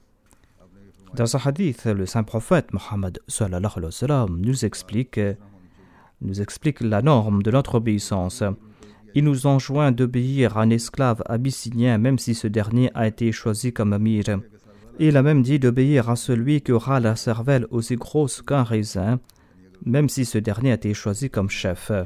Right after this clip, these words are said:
Même si cette personne est dénuée d'aptitude intellectuelle, il faut lui obéir, s'il a été choisi comme chef.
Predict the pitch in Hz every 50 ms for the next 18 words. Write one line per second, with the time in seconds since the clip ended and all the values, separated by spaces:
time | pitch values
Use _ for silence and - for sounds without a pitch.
0 | - - - - - 110 - _ - - - - _ _ - 110 113 113 113 -
1 | - 110 - 110 - - 107 101 - - - 135 131 120 113 - _ - 127 120
2 | 113 120 95 92 95 95 107 135 147 135 110 101 110 117 117 117 - - 113 -
3 | 151 135 110 104 - - 131 117 101 - - - - 139 123 - - 113 107 107
4 | - - 135 139 139 - - - 117 107 107 120 123 120 107 104 107 95 85 -
5 | - - 85 82 82 - - 95 92 - - 123 - _ - - _ - - -
6 | - - 123 113 107 95 - 143 135 123 - - 101 95 120 135 - - 101 92
7 | - - - 131 - - - -